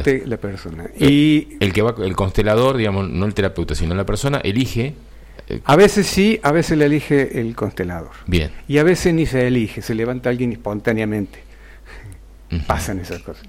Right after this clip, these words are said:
Speaker 1: Todo depende del grado de meditación y de profundidad que haya llevado el grupo en general.
Speaker 2: Bien.
Speaker 1: Porque se puede decir también, es una meditación en movimiento la constelación.
Speaker 2: Ujú.
Speaker 1: Entonces, eh, bueno,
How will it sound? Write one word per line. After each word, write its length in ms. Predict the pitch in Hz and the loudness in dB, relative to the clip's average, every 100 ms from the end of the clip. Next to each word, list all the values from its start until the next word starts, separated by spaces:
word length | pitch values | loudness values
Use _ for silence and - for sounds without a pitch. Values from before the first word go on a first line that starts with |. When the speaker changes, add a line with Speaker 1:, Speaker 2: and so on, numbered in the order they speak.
| - - - - - | -20 -20 -20 -12 4
Speaker 1:
Todo 160 | 190 | 4
depende 360 | 170 170 180 160 | 4 0 0 2
del 80 | 143 | 4
grado 460 | 147 160 165 165 | 4 4 2 2
de 160 | 139 123 | 0 0
meditación 960 | 123 123 120 113 110 110 - 131 147 | 0 0 -4 0 0 0 -4 0 2
y 60 | 147 | 4
de 80 | 127 | 2
profundidad 500 | - - 113 113 135 | -2 -4 0 2 2
que 100 | 127 | 4
haya 120 | 120 | 2
llevado 280 | 110 113 123 | 4 4 2
el 80 | 107 | 0
grupo 220 | 123 - | -4 -4
en 60 | 110 | -6
general. 400 | 98 92 85 - - - | -6 -6 -8 -14 -20 -10
Speaker 2:
Bien. 260 | 78 76 - - - - - - | -4 -4 -6 -14 -20 -20 -20 -14
Speaker 1:
Porque 140 | 101 | -12
se 140 | - | -12
puede 240 | - 113 110 | -4 -2 -2
decir 260 | 107 123 110 | -2 -2 -4
también, 480 | 101 110 113 104 - - - - - - - - | -6 -4 -4 -6 -12 -20 -20 -20 -20 -20 -20 -8
es 120 | 131 | -6
una 220 | 123 110 | -4 -4
meditación 540 | 104 107 104 101 - 117 | -4 -4 -4 -6 -4 -2
en 100 | 110 | 0
movimiento 540 | 107 104 110 104 92 90 | 0 0 0 -2 -4 -8
la 80 | |
constelación. 560 | 90 95 90 92 90 87 | -10 -10 -10 -10 -10 -6
Speaker 2:
Ujú. 100 | 87 76 78 - - 143 | -4 -4 -4 -8 -10 -6
Speaker 1:
Entonces, 600 | 143 185 151 160 151 143 - - - - | 0 0 4 4 4 2 -6 -20 -20 -8
eh, 760 | 147 143 139 135 131 127 127 131 - - - - | 0 2 2 0 0 0 -2 -4 -12 -20 -14 2
bueno, 300 | 190 170 | 4 4